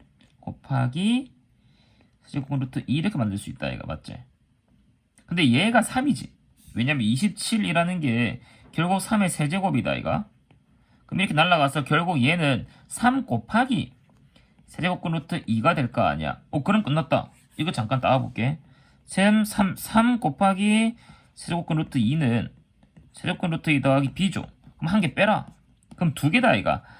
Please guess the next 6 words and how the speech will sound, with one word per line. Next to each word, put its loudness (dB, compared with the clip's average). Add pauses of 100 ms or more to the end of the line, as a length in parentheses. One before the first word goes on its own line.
(220)
따라서 2
B가 4
두 -4
개의 2 (280)
세제곱근 -4
루트 -6